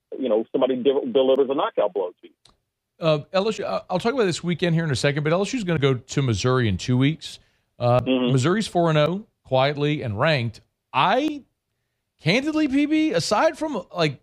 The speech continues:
Speaker 2: checking in on that Kansas State game every now and again, I've seen virtually none of Missouri. Can you give me anything on that? Like, should, should L S U be concerned going to Como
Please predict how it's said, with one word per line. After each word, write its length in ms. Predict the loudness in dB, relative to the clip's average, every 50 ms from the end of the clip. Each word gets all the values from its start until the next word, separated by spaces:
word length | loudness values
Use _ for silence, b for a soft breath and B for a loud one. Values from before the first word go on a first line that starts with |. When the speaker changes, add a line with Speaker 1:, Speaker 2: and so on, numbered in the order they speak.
| _ _
Speaker 2:
checking 460 | -8 -2 0 0 0 0 0 0 2
in 160 | 2 2 2 0
on 120 | 0 0
that 160 | 0 -2 -2
Kansas 380 | -4 -4 -2 -2 -2 -4 -6 -6
State 300 | -2 0 0 0 0 0
game 280 | 0 0 0 2 2
every 200 | 0 0 0 0
now 200 | 0 2 2 2
and 60 | 2 0
again, 200 | 0 0 0 0
I've 80 | -2
seen 400 | -2 -2 0 0 0 -2 -4 -6 -10 _ -4
virtually 340 | -4 -2 -2 0 0 0 2
none 320 | 2 2 2 2 2 2
of 80 | 0 0
Missouri. 640 | 0 -2 -2 0 0 0 2 2 2 2 0 -2 _ _ _ _ _ _ 0
Can 100 | 2 2
you 80 | 2 2
give 160 | 2 0 0
me 200 | 0 -4 -2 -2
anything 460 | -2 0 0 0 0 0 0 0 0
on 80 | 0 0
that? 80 | 0 0
Like, 260 | 0 0 -2 -6 _ _
should, 480 | -14 -8 -2 0 0 0 0 -2 -8 _ _ _ _ _ _ _ _ _
should 220 | -4 -2 0 2
L 160 | 2 2 0 -2
S 100 | -2 -2
U 60 | -2
be 120 | -2 -2 -4
concerned 540 | -2 -4 -4 -4 -2 -2 0 0 0 2
going 180 | 2 2 2 0
to 60 | -2
Como 540 | -4 -2 -2 0 2 2 2 2 2 -2